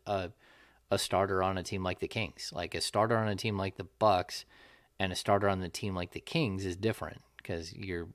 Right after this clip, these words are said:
a starter with four all-stars on one team and another where maybe there are two all-stars, uh, maybe three players that are legitimate N B A starters at this point, and then you're searching for,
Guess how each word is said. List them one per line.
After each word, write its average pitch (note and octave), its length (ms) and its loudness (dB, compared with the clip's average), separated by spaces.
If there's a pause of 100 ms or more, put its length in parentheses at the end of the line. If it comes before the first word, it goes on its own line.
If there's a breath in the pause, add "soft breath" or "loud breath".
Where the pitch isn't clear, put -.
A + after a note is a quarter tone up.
(220)
a - 40 -6
starter F#2 400 2
with F#2 200 0 (180)
four F#2 340 2
all-stars F2+ 640 2 (440 soft breath)
on F#2+ 160 0
one G#2 200 2
team F#2+ 360 -2
and F2 260 -4
another F#2+ 460 2
where F2+ 380 2
maybe G2+ 460 -2
there F#2 280 0
are F2+ 300 2
two - 360 -2
all-stars, F#2 680 2 (540 soft breath)
uh, F2+ 300 2
maybe G#2 380 0
three A2 420 -2
players G2+ 460 0
that F#2+ 80 -2
are F#2 180 0
legitimate F#2+ 600 -2
N G2 140 -4
B F#2 140 -2
A F#2 120 0
starters F2+ 720 -4
at F#2+ 140 -8
this F2 160 -4
point, F2 400 -6 (460 soft breath)
and F#2+ 160 2
then F#2 120 0
you're F#2 320 0
searching F#2+ 500 -2
for, F2 340 -2